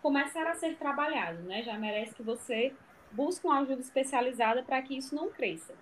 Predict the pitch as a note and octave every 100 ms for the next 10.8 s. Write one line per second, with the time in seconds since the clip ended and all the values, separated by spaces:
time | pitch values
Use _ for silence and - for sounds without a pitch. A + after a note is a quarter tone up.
0 | - - - - - - A#3 C#4 D4 B3+
1 | B3+ B3 B3+ A3 B3+ D#4+ D4 A#3+ A3 G#3
2 | F4+ A3+ G3 - - - - - - D4
3 | C#4+ A3+ A3+ C4 - B3+ A#3 A#3 B3+ C4
4 | C4 D4 D4 D4+ D#4+ B3+ C4 C#4+ D#4+ F#4+
5 | G4 - B3 B3+ D4 - - D4+ D4+ A#3
6 | A#3+ C4 B3+ B3+ B3+ C#4+ C4 C4 C#4 D4+
7 | - B3+ C#4 C4+ C4+ E4 D#4+ F#3 - G3
8 | G3 A3 E4 - - - - - - G4
9 | G#4 C#4+ C#4+ E4+ D#4+ - C4+ C4 A#3+ B3+
10 | C4 C4 B3+ B3+ B3+ A#3+ A#3+